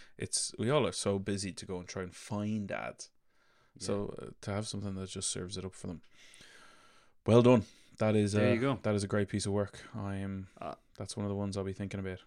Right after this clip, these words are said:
Speaker 2: I think that's a, that, that's a pretty solid, not that, not that, that, that every episode isn't pretty solid, but there are two,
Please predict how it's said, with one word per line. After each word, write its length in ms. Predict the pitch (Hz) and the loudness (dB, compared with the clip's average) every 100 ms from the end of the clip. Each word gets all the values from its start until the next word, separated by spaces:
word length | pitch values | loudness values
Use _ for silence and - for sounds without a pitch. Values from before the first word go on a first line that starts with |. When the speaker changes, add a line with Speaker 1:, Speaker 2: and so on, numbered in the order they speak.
| _ _ _ _ _ _ - | _ _ _ _ _ _ -10
Speaker 2:
I 100 | 107 | -6
think 220 | 120 120 | -4 -4
that's 240 | 147 139 | -4 -2
a, 300 | 143 135 135 127 | 0 2 2 0
that, 200 | - 139 - | -4 -8 -6
that's 180 | 156 180 | -6 -6
a 40 | 127 | -8
pretty 480 | - - 131 120 | -8 -2 0 0
solid, 540 | 101 123 113 107 98 - - - - _ _ _ _ _ - | -2 0 0 0 -2 -4 -8 -8 -14 _ _ _ _ _ -2
not 160 | 170 175 | 0 4
that, 200 | 147 135 | 4 4
not 200 | 160 156 | 0 0
that, 360 | 156 131 - | 0 0 -2
that, 280 | 127 110 104 | -2 -2 -4
that 160 | - 110 | -4 -2
every 320 | 113 127 139 | -2 0 0
episode 360 | 117 - 113 101 | 0 -2 -6 -4
isn't 180 | 92 | -6
pretty 160 | 95 95 | -8 -10
solid, 240 | 92 92 | -8 -8
but 100 | 87 | -4
there 120 | 120 123 | 0 0
are 40 | |
two, 560 | 120 - 110 101 92 | 0 -4 -2 -2 -6